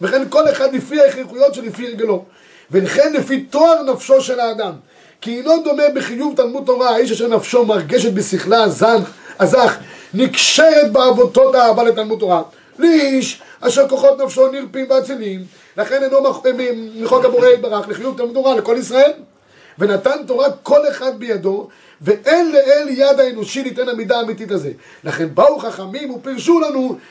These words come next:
גדר מרכזן האמיתי של תלמוד תורה, קריאת שמע ושחרית, קריאת שמע ערבית, קיים והגית, כיוון שלומד קבלת המצוות והזכרתם שחרית וערבית.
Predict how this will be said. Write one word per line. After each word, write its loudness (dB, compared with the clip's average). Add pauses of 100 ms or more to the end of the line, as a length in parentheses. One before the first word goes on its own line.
(200)
גדר 2
מרכזן -2
האמיתי -6
של -6
תלמוד -6
תורה, -4
קריאת 2
שמע -6
ושחרית, -8
קריאת 0
שמע -4
ערבית, -4 (360)
קיים 4
והגית, 4 (520)
כיוון 2
שלומד 4 (340)
קבלת 2
המצוות 4
והזכרתם 2
שחרית 0
וערבית. 2